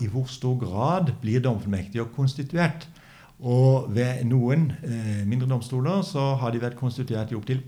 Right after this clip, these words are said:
tretti prosent av domstolens åpningstid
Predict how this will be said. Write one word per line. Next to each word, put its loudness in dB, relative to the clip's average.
tretti -6
prosent 2
av -2
domstolens -2
åpningstid -4